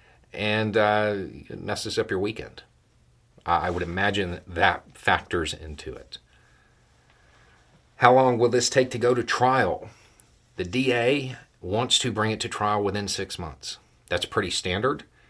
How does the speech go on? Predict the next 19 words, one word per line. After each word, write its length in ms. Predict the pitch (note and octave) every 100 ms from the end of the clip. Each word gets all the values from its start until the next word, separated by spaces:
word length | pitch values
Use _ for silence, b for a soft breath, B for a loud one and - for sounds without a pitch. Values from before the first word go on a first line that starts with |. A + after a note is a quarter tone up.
| b b b b b b b _
I 120 | G#2+
would 120 | G#2
expect 640 | G2 - - - F#2+ - -
some, 600 | - - A2+ A2 D3 E3+ - -
but 140 | G2+
not 180 | G2+ G2+
a 60 |
lot 340 | E2+ F2 G#2+ G2
of 100 | E2+
delays 600 | E2+ F#2 F2+ D2 - - _ E2
on 200 | D2+ D2
that. 300 | - - - _ b b b b b b b b b b _ -
Uh, 300 | D2+ C#2 C#2 - -
will 200 | F#2+ G#2
these 200 | G2+ F#2+
be 220 | G2+ F2
individual 440 | F#2+ F#2 F#2 F#2
trials? 540 | F2 G2 F#2+ F2 E2+ - -
No. 640 | F#2+ A2 C#3+ G2+ -